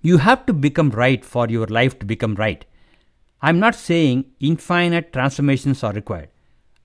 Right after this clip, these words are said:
I'm not referring to moksha or nirvana. You just need a simple cognitive understanding of the situation. That is all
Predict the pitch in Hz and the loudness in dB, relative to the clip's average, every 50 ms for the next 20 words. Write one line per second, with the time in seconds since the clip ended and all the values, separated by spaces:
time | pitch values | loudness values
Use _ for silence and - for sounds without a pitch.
0 | _ - 127 160 180 185 196 190 180 147 143 147 - - 156 160 156 156 156 135 | _ 0 0 2 2 2 2 0 0 2 0 -2 -2 -2 -2 0 2 2 0 0
1 | - 135 131 123 107 107 127 143 139 - - - 143 131 110 120 117 110 110 117 | 0 -2 -2 -2 0 2 2 2 2 2 -2 -2 -2 -2 0 -2 -2 -2 -2 -2
2 | 120 123 120 117 107 95 82 73 - _ _ _ _ _ _ _ _ _ _ _ | 0 2 2 2 0 0 -4 -10 -14 _ _ _ _ _ _ _ _ _ _ _
3 | _ _ _ _ 117 123 151 175 190 185 165 120 101 90 160 170 175 175 - - | _ _ _ _ -4 -2 0 0 0 -2 -4 -6 -6 -2 -2 -2 -2 -2 -6 -16
4 | - 165 147 139 147 143 127 120 - - - - 147 151 160 151 147 _ _ - | -10 -4 0 2 2 2 0 -2 -6 -10 -6 -2 0 0 0 0 -4 _ _ -4
5 | 160 160 151 - _ _ _ - 120 120 127 123 123 131 139 139 135 - 139 135 | -4 -4 -4 -6 _ _ _ -2 0 0 0 0 0 0 -2 -2 0 -2 -2 -2
6 | 139 139 110 110 110 123 127 - - 131 123 120 120 120 127 - 104 101 98 104 | -2 -2 -4 -4 -2 -2 -4 -4 -4 -2 -2 0 0 -2 -2 -6 -8 -10 -10 -10
7 | - - 110 - - 104 92 - - 80 82 _ _ _ _ _ _ _ _ - | -10 -10 -10 -8 -6 -6 -6 -8 -10 -18 -20 _ _ _ _ _ _ _ _ -6
8 | 98 107 120 123 127 113 - _ _ 120 123 131 135 135 131 135 | -4 -2 0 0 -2 -4 -4 _ _ 2 4 6 6 6 4 2